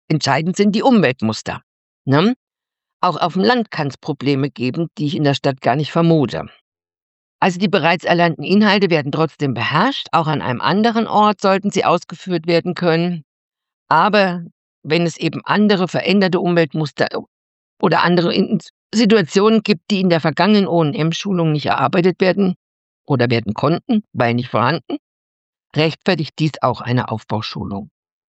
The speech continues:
Ebenso, wenn die erste Schulung mit einem verwertbaren Seerest erfolgt ist und dieser nun nicht mehr verfügbar, hatte ich schon kurz angestro-, äh, gesagt. Für neue Arbeitswege ist bei Weiterbeschäftigung die D R V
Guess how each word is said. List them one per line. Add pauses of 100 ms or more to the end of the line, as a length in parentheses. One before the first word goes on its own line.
(440)
Ebenso,
wenn
die
erste
Schulung
mit
einem
verwertbaren
Seerest
erfolgt
ist
und
dieser
nun
nicht
mehr
verfügbar,
hatte
ich
schon
kurz
angestro-,
äh,
gesagt. (840)
Für
neue
Arbeitswege (160)
ist (440)
bei
Weiterbeschäftigung
die
D
R
V